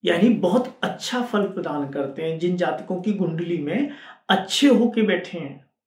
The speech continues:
अगर आपकी कुंडली में वो अच्छे होके बैठे हैं तो आपको बहुत अच्छा फल प्रदान करेंगे, क्योंकि वो अब उच्च के हो गए हैं। तो ज्यादा आशीर्वाद देंगे, बड़ा आशीर्वाद देंगे,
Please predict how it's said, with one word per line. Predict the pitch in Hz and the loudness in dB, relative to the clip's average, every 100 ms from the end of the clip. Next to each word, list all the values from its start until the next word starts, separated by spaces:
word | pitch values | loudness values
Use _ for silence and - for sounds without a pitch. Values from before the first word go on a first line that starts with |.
| _ _ _ - | _ _ _ -4
अगर | 170 185 | 2 2
आपकी | 170 170 262 | 2 -2 -6
कुंडली | 233 180 160 165 | -4 -2 -2 -4
में | 165 | -2
वो | 214 240 | -2 -2
अच्छे | 175 - 254 | -6 -2 2
होके | 208 208 214 | 4 4 2
बैठे | 214 - | 2 0
हैं | 240 | -2
तो | 240 | -2
आपको | 220 262 | -2 -2
बहुत | 208 220 214 226 | -2 2 2 2
अच्छा | 214 - 240 | 0 -4 -4
फल | 247 | -4
प्रदान | 226 208 190 185 | -4 -2 0 0
करेंगे, | 175 165 175 | -2 -2 0
क्योंकि | 202 208 247 | 2 2 0
वो | 330 | 0
अब | 403 339 339 | 0 2 2
उच्च | 381 285 208 - | 2 0 0 -2
के | 262 247 | -2 2
हो | 190 | 4
गए | - 170 | 2 -6
हैं। | 143 - _ _ _ _ _ _ _ _ _ _ - | -14 -16 _ _ _ _ _ _ _ _ _ _ 4
तो | |
ज्यादा | 226 196 180 226 | 6 8 8 8
आशीर्वाद | 226 - 180 - 214 196 185 180 | 6 4 0 2 4 6 4 4
देंगे, | 175 175 170 170 - _ _ _ - | 2 2 2 0 -4 _ _ _ -10
बड़ा | 139 156 147 160 | -2 0 2 4
आशीर्वाद | 214 220 - 226 208 185 175 | 4 2 2 4 6 6 4
देंगे, | 170 165 156 151 147 147 | 2 -2 -2 -4 -4 -8